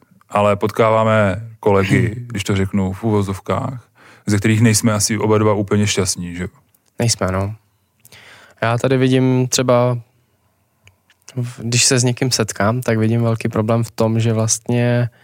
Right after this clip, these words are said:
Speaker 2: té značce rozumí jenom okrajově. To znamená, ví, jak nastavit reklamu,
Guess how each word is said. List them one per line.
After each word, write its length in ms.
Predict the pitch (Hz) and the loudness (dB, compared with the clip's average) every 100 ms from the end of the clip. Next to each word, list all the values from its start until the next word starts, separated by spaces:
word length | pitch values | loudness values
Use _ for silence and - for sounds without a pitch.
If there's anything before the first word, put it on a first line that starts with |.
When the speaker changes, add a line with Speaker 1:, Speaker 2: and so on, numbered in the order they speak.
| _ _ _ _ _ _ | _ _ _ _ _ _
Speaker 2:
té 100 | 127 | 0
značce 340 | 127 131 - 143 | 2 2 2 2
rozumí 300 | 131 139 135 | 2 2 2
jenom 160 | 131 | 2
okrajově. 400 | 120 117 92 78 - _ _ _ | 0 0 -2 -2 -8 _ _ _
To 140 | - | -4
znamená, 640 | 107 113 113 104 95 95 - - _ _ _ _ | 0 2 2 2 2 0 -4 -12 _ _ _ _
ví, 140 | 117 117 | 0 2
jak 140 | 110 | 2
nastavit 380 | 107 - 107 95 | 0 0 0 0
reklamu, 720 | 107 - 127 131 135 135 | -2 -2 -2 0 0 -2